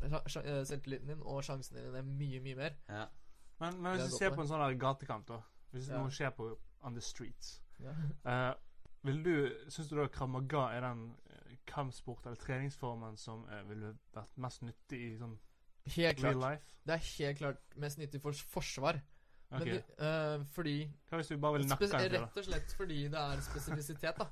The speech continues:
Speaker 2: <laughs> Ja.
Speaker 1: Det er det vi trener på. Vi
Speaker 2: Ja.
Speaker 1: trener på det.
Speaker 2: Ja.
Speaker 1: Akkurat
Speaker 3: Ok.
Speaker 1: det her. For eksempel, eh, hvis du trener M M A, da.
Speaker 2: Mm.
Speaker 1: Ja, det kan godt hende du slår meg hvis vi begynner å slåss på byen.
Speaker 2: Mm.
Speaker 1: Men, men, eh, ok,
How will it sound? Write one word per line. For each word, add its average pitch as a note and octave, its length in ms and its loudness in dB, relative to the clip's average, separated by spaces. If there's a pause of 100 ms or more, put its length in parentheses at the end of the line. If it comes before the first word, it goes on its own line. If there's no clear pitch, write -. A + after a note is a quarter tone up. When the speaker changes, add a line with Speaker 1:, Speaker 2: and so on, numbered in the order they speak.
(180)
Speaker 2:
<laughs> - 200 -12
Ja. G#2+ 160 2 (120)
Speaker 1:
Det E3+ 140 4
er D3 180 6
det C#3+ 140 2
vi C#3+ 80 0
trener D3 240 -2
på. F#3 160 -2 (260)
Vi - 60 -8
Speaker 2:
Ja. - 100 -4
Speaker 1:
trener D3+ 480 0
på C#3+ 340 0
det. D#3 120 0 (420)
Speaker 2:
Ja. F#2+ 160 -6 (100)
Speaker 1:
Akkurat D#3 300 -4
Speaker 3:
Ok. D3+ 40 0
Speaker 1:
det C#3 140 2
her. D3 180 -2 (400)
For - 80 -6
eksempel, D#3+ 540 -4
eh, D3 380 0 (140)
hvis D3 140 -4
du D3 100 -12
trener C3+ 180 0
M B2+ 100 -6
M B2+ 160 -6
A, C3 100 -2
da. E3 120 -2 (320)
Speaker 2:
Mm. G2+ 240 -10 (220)
Speaker 1:
Ja, C#3+ 140 2
det C#3+ 100 0
kan C#3+ 100 -6
godt D#3 140 -4
hende C#3+ 280 -2
du C3 100 -4
slår A#2 440 -6
meg G2+ 240 -10
hvis C3+ 160 -10
vi B2 80 -10
begynner B2 200 -10
å B2+ 60 -6
slåss - 220 -8
på C3 120 -4
byen. F3+ 180 -2 (160)
Speaker 2:
Mm. G#2 260 -4 (400)
Speaker 1:
Men, D#3+ 440 -4 (440)
men, D#3+ 280 -6
eh, D3+ 420 -2
ok, D3 60 -8